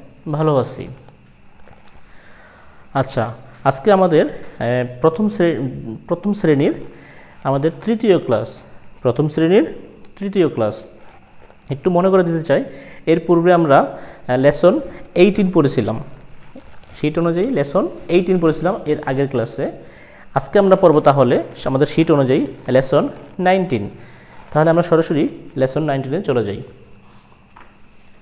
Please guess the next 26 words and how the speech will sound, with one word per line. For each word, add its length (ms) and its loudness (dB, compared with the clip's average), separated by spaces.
আচ্ছা, 200 -4
একটু 140 -2
খেয়াল 200 4
করি, 280 4
আহ, 480 -6
lesson 260 2
eight, 200 4
eighteen 260 0
একটু 140 -2
যেতে 200 0
চাই। 220 0
কারণটা 320 2
হচ্ছে, 280 0
আহ, 520 -6
lesson 280 2
eighteen 240 4
আমাদের 140 6
একটা 120 4
প্রশ্ন 300 2
ছিল, 280 6
সেটা 180 4
হচ্ছে, 280 6
আহ, 60 2
"This 240 6
is 120 6
মুন্না", 560 6